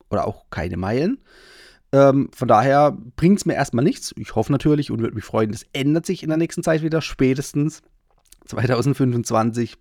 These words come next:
mit der Deutschen Bank. Ähm, ja, bis dahin werde ich sie trotzdem weiterempfehlen. Ja, also wie gesagt, die Karte ist trotzdem gut und das ist das, wo ihr euch auf mich verlassen könnt. Und das ist auch der Unterschied zwischen mir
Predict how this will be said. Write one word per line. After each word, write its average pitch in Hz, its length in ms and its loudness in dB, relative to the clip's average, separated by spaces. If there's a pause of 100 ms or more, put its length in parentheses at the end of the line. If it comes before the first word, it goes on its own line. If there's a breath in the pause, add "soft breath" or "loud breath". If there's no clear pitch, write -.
(140)
mit 107 420 -4
der 98 360 -4
Deutschen 131 360 0
Bank. 190 300 -4 (840 loud breath)
Ähm, 123 380 4
ja, 120 160 6
bis 120 140 -6
dahin 107 260 -2
werde 123 120 -2
ich - 80 -12
sie - 80 -20
trotzdem 175 300 -2
weiterempfehlen. 101 640 -4 (420)
Ja, 123 180 -6
also 123 240 -10
wie 123 60 -8
gesagt, 127 260 -4
die - 100 -18
Karte - 160 -2
ist 135 120 -8
trotzdem 165 280 -2
gut 202 280 -2
und 123 200 -2
das 127 120 2
ist 143 200 -8
das, 139 320 -6
wo 139 120 -2
ihr 139 360 -2 (500)
euch 120 220 -2
auf - 120 -10
mich 123 140 -2
verlassen 113 380 -6
könnt. 175 260 -4
Und 117 320 -6 (120)
das 123 200 -4
ist - 200 -8
auch 113 100 -8
der - 140 -6
Unterschied 151 460 -2 (340 soft breath)
zwischen 123 300 -2
mir 135 320 2